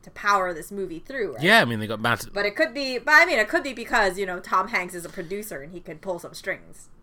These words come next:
Speaker 1: Who knows?
Speaker 2: Yeah, I mean, you also got Toby Jones, you got Martin Landau. Um,
Speaker 1: Yeah.
Speaker 2: so, depending on, like, what sort of, where your movie tastes lie, then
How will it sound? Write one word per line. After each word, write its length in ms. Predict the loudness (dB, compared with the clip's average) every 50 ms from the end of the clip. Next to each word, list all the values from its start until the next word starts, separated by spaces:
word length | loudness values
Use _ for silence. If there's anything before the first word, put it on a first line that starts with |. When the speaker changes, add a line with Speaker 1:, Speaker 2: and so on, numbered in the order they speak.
| _
Speaker 1:
Who 80 | -18 -18
knows? 160 | -18 -18 -16 -6
Speaker 2:
Yeah, 240 | 0 4 4 4 4
I 20 | 4
mean, 140 | 0 -2 0
you 60 | 0
also 160 | -2 -2 -4
got 160 | -6 -8 -8
Toby 260 | -6 -6 -6 -6 -6 -4
Jones, 440 | -2 0 2 2 2 0 -2 -4
you 120 | -6 -8 -10
got 80 | -10
Martin 480 | -8 -8 -6 -6 -4 -6 -6 -6 -4 0
Landau. 540 | 2 2 2 2 0 0 0 0 0 -4 -8 -12 -18 -20 -20 -20 -20 -20 -20 -14 -10
Um, 560 | -8 -8 -8 -8 -10 -10 -10 -10 -10 -10 -10
Speaker 1:
Yeah. 120 | -10 -10 -10
Speaker 2:
so, 360 | -8 -8 -8 -6 -8 -8 -10 -14 -20 -20 -20 -20 -20 -20 -20 -20 -20 -16 -14
depending 340 | -6 0 2 2 2 2 2
on, 140 | 2 2 2
like, 240 | 2 2 0 0 -2
what 160 | -4 -4 -4
sort 180 | -4 -4 -4 -4
of, 360 | -4 -6 -6 -10 -14 -18 -18 -20 -20 -16
where 160 | -8 -4 -4 -4
your 140 | -2 -4 -4
movie 220 | -6 -6 -8 -10
tastes 280 | -10 -8 -10 -10 -8 -8
lie, 300 | -6 -4 -4 -2 -4 -4
then 380 | -6 -8 -10 -10 -10 -12 -14